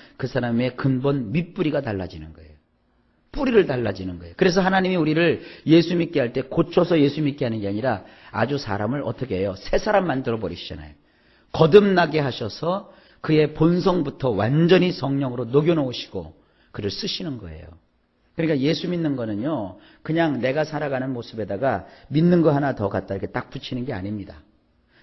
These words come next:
나 삶을 완전히 십자가에다가 못 박아버리는 거예요. 갈라디아서 이 장 이십 절에 뭐라고 되어 있습니까? "내가 그리스도와 함께 십자가에 못 박혔나니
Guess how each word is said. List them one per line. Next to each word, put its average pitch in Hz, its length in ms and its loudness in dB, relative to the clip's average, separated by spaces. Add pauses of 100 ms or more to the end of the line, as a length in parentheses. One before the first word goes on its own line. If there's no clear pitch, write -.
(100)
나 120 220 2
삶을 104 600 -2
완전히 131 460 -2
십자가에다가 131 760 -2
못 135 240 -2
박아버리는 127 560 -2
거예요. 82 220 -12 (380)
갈라디아서 156 540 4
이 156 140 -2
장 147 160 4
이십 147 220 -2
절에 135 160 2
뭐라고 135 320 2
되어 120 140 -2
있습니까? 90 540 -8 (260)
"내가 107 280 -2
그리스도와 170 520 0
함께 170 640 -2
십자가에 165 1000 2
못 180 240 6
박혔나니 101 800 2